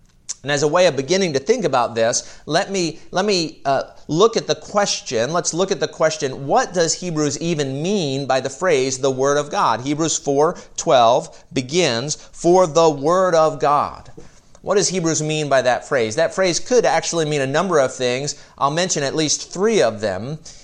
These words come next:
It could mean, in the broadest sense, God's self-expression. That is,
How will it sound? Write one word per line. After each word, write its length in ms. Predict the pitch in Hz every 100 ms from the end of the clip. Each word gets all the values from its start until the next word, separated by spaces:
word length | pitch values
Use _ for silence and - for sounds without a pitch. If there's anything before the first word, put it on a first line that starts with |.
| -
It 280 | 170 170 170
could 300 | - 226 214
mean, 360 | 151 131 131 156
in 240 | - 156
the 100 | 147
broadest 840 | 120 131 147 175 190 175 160 - -
sense, 400 | - 143 120 -
God's 600 | 135 147 170 160 - -
self-expression. 1400 | - 185 170 180 - 147 139 - - 139 - - 95
That 140 | 101 131
is, 220 | 135 -